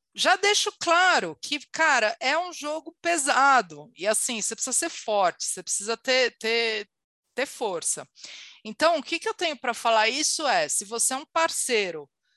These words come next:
se você é uma agência, se você, é, atua com o segmento B two B,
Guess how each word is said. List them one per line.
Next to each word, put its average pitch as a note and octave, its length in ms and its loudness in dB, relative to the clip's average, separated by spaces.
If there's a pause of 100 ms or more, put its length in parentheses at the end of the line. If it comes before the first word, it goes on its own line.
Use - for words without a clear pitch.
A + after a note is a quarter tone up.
se - 140 -10
você G3+ 320 0
é A#3 60 4
uma C4+ 180 2
agência, G#3 580 -2
se - 140 -4
você, G#3+ 680 0 (340)
é, E3+ 840 0 (140)
atua C4 440 -4
com B3 220 -6
o G#3+ 40 -6
segmento G#3+ 540 -4
B E3+ 160 -20
two - 220 -14
B, G3+ 380 -4